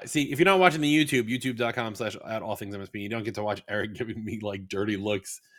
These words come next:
Um, but you're listening to this in your car, so pull over and go to youtube dot com and then look for the All Things M S P, and then look for the dirty look that Eric's gonna have as the thumbnail of this episode, uh, where we talk.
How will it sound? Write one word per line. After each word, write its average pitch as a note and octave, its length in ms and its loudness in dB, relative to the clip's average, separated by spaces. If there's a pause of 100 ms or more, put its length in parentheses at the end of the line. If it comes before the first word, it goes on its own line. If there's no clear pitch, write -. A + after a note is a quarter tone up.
(300)
Um, F#2 300 -10
but C3+ 120 0
you're F#3 140 10
listening G3+ 240 2
to F#3 60 4
this F3 160 0
in F3+ 60 2
your E3 100 0
car, B2 440 2
so - 140 -4
pull A#3 240 8
over E3+ 240 6
and A2 100 -2
go C3 80 2
to B2 80 2
youtube B2+ 260 -2
dot A#2 160 -6
com G2 280 -6 (420)
and G#2 100 -10
then G#2+ 140 -6
look A2+ 140 -4
for A2 120 -4
the A2+ 60 0
All A2 120 0
Things G#2+ 200 -6
M G#2 60 -8
S G2 100 -12
P, G2 180 -10
and G2 80 -8
then A2 120 -10
look D3 160 -6
for D3 80 -4
the C3+ 80 -2
dirty C#3 240 0
look C3+ 200 -2
that G2 140 -8
Eric's G2+ 220 -12
gonna G2+ 100 -16
have G#2 240 -4
as F2+ 120 -8
the F#2 100 -12
thumbnail G2 460 -4
of E2 80 -10
this F2 160 -8
episode, E2+ 460 -10 (520)
uh, F#2 220 -6
where F#2+ 180 -10
we F#2 100 -6
talk. F#2+ 240 -8